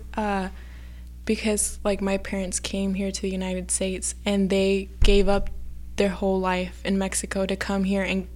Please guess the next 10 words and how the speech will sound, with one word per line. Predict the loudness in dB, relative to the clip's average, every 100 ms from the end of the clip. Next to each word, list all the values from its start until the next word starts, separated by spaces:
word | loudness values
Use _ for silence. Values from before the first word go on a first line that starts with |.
| -2
provide | 0 2 4 4
us | 4 2 0
for | 0
a | -2
future. | -2 -2 2 0 0 -10 -10 -4
And | 4
I | 4
think | 8 6 6
that's | 4 4 2
why | 2 2 4 0